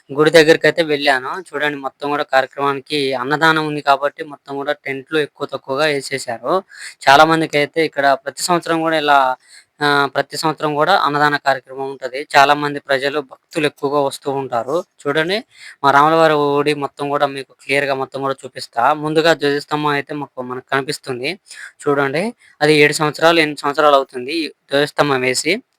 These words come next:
చూడొచ్చు, మనం లోనకైతే వెళ్తున్నాం. ఇప్పుడు రాములవారిని మనం చూడొచ్చు. ముందుగా మనం వెళ్లే ముందు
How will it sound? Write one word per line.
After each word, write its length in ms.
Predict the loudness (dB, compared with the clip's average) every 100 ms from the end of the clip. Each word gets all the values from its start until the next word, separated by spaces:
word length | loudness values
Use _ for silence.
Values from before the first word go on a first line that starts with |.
| -4
చూడొచ్చు, 300 | 0 0 0
మనం 220 | 0 2
లోనకైతే 420 | 4 4 4 0 0
వెళ్తున్నాం. 480 | -2 -2 -6 -6
ఇప్పుడు 320 | -12 -6 -6 -6 -12 -14 -12 2
రాములవారిని 480 | 6 6 8 6 6
మనం 200 | 2 0
చూడొచ్చు. 600 | -2 0 0 0 -4 -6 _ _ _ _ _ _ _ _ _ _ _ _ _ _ _ _ _ _ _ _ _ _ _ _ _ _ _ _ _ _ _ _ _ _ _ _ _ _ _ _ _ _ -6
ముందుగా 540 | 0 4 8 8 8
మనం 340 | 4 0 0 -2
వెళ్లే 220 | -2 0
ముందు 600 | 0 0 4 4 4 -2